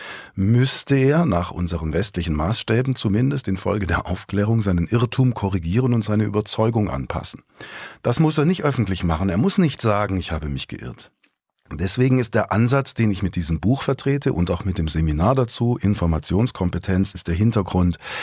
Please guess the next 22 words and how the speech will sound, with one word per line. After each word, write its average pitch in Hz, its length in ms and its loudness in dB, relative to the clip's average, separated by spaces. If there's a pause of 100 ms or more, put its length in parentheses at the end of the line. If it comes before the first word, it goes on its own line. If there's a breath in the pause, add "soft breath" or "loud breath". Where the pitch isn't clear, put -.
(440 loud breath)
ähm, 98 280 0
minimalinvasiv. 101 1400 0
Also 107 320 2 (240 loud breath)
wer 120 340 2
sich 135 240 -4
diese 143 400 0 (100)
Inhalte 127 800 2
anschaut, 151 680 0
wer 107 260 4
mir 92 240 0
zuhört, 151 720 0
der 101 200 0
wird 131 180 2
sich 147 260 -2
möglicherweise 113 800 2
überzeugen 104 640 0
lassen, 120 380 0
ohne 135 260 4
das 107 260 -2
einräumen 90 720 2
zu - 200 -8
müssen. 73 400 -6